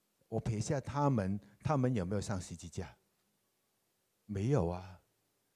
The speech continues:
天父要撇下他的爱子，撇到哪里去？十字架。谁比较痛？谁撇得更多？天父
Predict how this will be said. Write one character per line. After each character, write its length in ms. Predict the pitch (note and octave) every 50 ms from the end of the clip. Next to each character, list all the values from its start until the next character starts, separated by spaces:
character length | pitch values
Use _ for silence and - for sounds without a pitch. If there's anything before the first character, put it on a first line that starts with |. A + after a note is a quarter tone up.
| _ _ _ _ _ _ _ _ _ _ _ -
天 220 | F#3 F#3 F#3+ F#3
父 160 | D#3 F3 D#3+
要 160 | C#3+ D3 C3+
撇 180 | - - A2 F#2+
下 180 | - C#3+ B2+ A2+
他 140 | B2+ C3
的 100 | C3 B2+ C3
爱 220 | - C3 B2+ A2+
子， 300 | G#2+ - - - F2 D#2 - _ _ _ _ _ _
撇 180 | - A2+ G2
到 160 | F#2+ C#3+ B2
哪 160 | G#2+ G#2 F#2 A2+
里 120 | G#2 F2
去？ 380 | - - - A#2+ F#2+ C#2+ - - _ _ _ _ _ _ _ _ _ _ _ _ _ _ _ _ _ _ _ _ _ _ _
十 240 | - - - - G#2+
字 180 | A#2+ - D3+ A#2
架。 420 | - - C#3 B2+ A#2 G#2+ G2 - - _ _ _ _ _ _ _ _ _ _ _
谁 220 | - - B2+ D3 F#3
比 140 | - G#2 F#2
较 160 | - C#3 A#2+ -
痛？ 260 | - - C#3+ A2 E2 - - _ _ _ _ _ _ _ _ _ _ _ _ _ _ _ _ _
谁 340 | - - - - B2 E3 G3+ - - - _ _
撇 200 | - - F2+ F#2
得 120 | - A2+
更 240 | - - D3 A#2 F#2+
多？ 340 | - - A#2 G#2+ A2 A2 G#2+ - _ _ - _ _ _ _ _ _ _ _ _ _ _ _ _ _ _ _ _ _ _ _
天 280 | _ - - F3+ F#3+ F#3+
父 220 | - - F3+ C#3